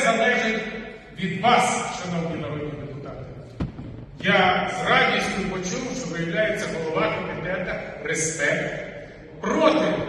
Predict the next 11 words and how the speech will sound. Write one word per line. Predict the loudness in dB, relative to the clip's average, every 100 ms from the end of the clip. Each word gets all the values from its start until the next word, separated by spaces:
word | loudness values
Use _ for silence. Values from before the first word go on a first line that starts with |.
| -4
дорожнього | -2 2 2 2 0 -2
спорту. | -4 -6 -8 -8 -10 -12 -16 -18 -20 -20 -20 -20 -8
Вона | 0 4 6
також, | 6 4 2 0
я | 2 2 2
сподіваюся, | -2 -2 -2 4 4 4 2 0 -4
проти | 0 4 4 4 0 -2 -6 -10 -8
корупційного | 2 6 6 6 4 4 4 4 2 4
перерозподілу | 4 4 2 0 0 4 4 4 4 2 -2 -4 -8
всяких | -2 4 4 4 0 0
інвестнянь, | 0 0 0 0 2 2 2